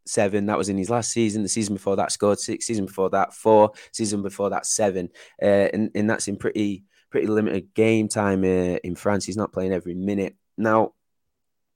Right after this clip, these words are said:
the potential issue with this bet is it's such a big game at the foot of the table. Uh, it could be fatal for, for, uh, Derby in the grand scheme of things. So, and these, these fixtures are usually very, very tight, low margin,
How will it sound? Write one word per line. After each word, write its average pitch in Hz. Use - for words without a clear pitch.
the 98
potential 110
issue 101
with 92
this 101
bet 104
is 92
it's -
such 117
a 107
big -
game 90
at 82
the 78
foot -
of 98
the -
table. 90
Uh, -
it 78
could 110
be 98
fatal 98
for, 87
for, 92
uh, 90
Derby 92
in 87
the 87
grand 90
scheme 92
of 85
things. 85
So, 90
and 98
these, 101
these 98
fixtures 95
are 95
usually 92
very, 90
very 90
tight, 95
low 98
margin, 92